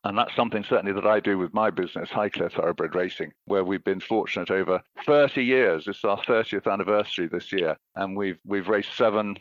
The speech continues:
European champions, a world champion, Derby winner, and, and many, many others. And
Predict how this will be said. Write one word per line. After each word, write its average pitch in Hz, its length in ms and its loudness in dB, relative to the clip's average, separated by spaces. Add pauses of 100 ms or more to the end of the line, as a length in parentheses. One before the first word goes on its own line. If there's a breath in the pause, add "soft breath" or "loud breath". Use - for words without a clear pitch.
(120)
European 107 540 0
champions, 104 680 -2
a 82 80 -2
world 104 380 2
champion, 98 560 -2 (220)
Derby 107 380 4
winner, 104 340 2
and, 90 140 -2
and 104 180 -2
many, 117 240 0
many 104 280 0
others. 87 420 2
And 95 220 -6